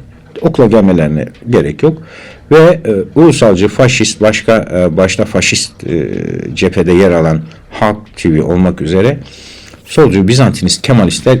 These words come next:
inanılmaz saldırı yaptılar. E, verdikleri haberlerde, yani kelimenin tam anlamıyla kuduruyorlar ve haber değil, resmen salyalı saldırı.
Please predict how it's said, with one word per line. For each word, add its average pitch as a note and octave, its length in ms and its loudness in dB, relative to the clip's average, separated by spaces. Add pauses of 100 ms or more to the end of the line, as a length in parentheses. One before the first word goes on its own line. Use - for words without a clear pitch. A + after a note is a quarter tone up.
inanılmaz G2+ 800 2
saldırı E2 540 0
yaptılar. G#2+ 520 -2 (520)
E, G2 60 0 (960)
verdikleri G#2 500 2
haberlerde, F#2+ 720 2
yani G#2+ 180 0
kelimenin C#3 420 2
tam D3 280 0
anlamıyla G#2+ 640 2
kuduruyorlar G2+ 680 0
ve E2+ 80 0
haber G#2 540 0
değil, A2 240 2 (380)
resmen D3 640 0
salyalı D3+ 760 2
saldırı. G2 640 0